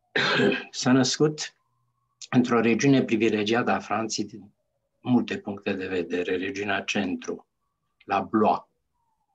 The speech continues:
un oraș pe malul Loarii. Tatăl lui era arhitect, a făcut studii, Guénon a făcut studii de matematică, a fost pasionat de arhitectură,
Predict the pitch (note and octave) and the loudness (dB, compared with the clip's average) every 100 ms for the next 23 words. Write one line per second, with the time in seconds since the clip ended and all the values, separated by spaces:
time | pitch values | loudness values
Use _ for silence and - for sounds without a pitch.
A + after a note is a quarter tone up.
0 | _ _ _ - G#2 G2 G#2 - G2+ G#2 | _ _ _ -10 -4 -2 -2 -2 -2 0
1 | G2+ F#2+ G2+ F2 E2+ E2 - - A2+ G#2 | -2 0 0 0 -2 -8 -8 -4 -2 -2
2 | G#2 G2+ G2+ F#2+ - - C3+ - - - | -2 -2 -2 -6 -10 -6 -6 -6 -14 -20
3 | _ _ - - _ - G#2 G2+ A2+ - | _ _ -20 -20 _ -6 -2 0 0 -4
4 | G#2+ - - G2+ G2+ G2+ G#2 G#2+ G2+ G2+ | -8 -10 -8 -8 -8 -4 -2 0 -2 -6
5 | G2 - G2+ G2 F#2+ F#2+ F#2+ F#2+ G2+ G2+ | -8 -8 -8 -8 -6 -8 -8 -6 -4 -6
6 | G#2 - A2+ B2+ - - F#2 G#2+ - G2+ | -8 -10 -8 -8 -12 -16 -12 -12 -10 -10
7 | - G#2+ B2+ A#2 G2 - C3+ G2 - - | -8 -4 -2 -2 -4 -12 -12 -16 -16 -16
8 | G2+ A#2 C3 | -10 -6 -6